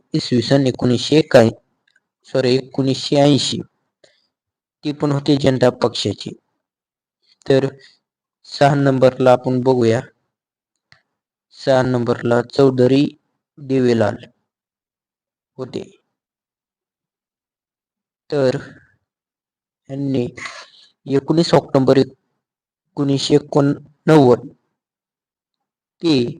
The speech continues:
एकवीस जून एकोणीसशे एक्क्याण्णव व जनता पक्षाचे,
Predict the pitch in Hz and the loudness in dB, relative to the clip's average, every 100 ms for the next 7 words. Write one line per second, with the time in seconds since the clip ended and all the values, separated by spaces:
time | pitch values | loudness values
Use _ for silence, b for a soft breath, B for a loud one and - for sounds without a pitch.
0 | - _ _ _ - 131 127 160 160 160 | -18 _ _ _ -12 -12 -8 -2 0 0
1 | 143 123 127 143 120 - - _ _ _ | -6 -4 4 4 4 -4 -16 _ _ _
2 | _ _ 151 135 - 135 131 - 151 - | _ _ -12 -8 -2 -2 0 2 2 2
3 | 131 107 - - _ _ _ _ _ _ | 0 0 -4 -12 _ _ _ _ _ _
4 | _ _ _ _ _ _ B B B B | _ _ _ _ _ _ B B B B
5 | B B _ _ _ _ _ _ _ _ | B B _ _ _ _ _ _ _ _
6 | _ 139 147 147 135 147 - _ _ _ | _ -2 4 4 4 -4 -12 _ _ _
7 | _ _ _ _ _ _ _ _ 127 156 | _ _ _ _ _ _ _ _ -4 0
8 | 151 147 170 147 131 - 123 120 143 | 0 0 0 0 -2 0 0 0 -6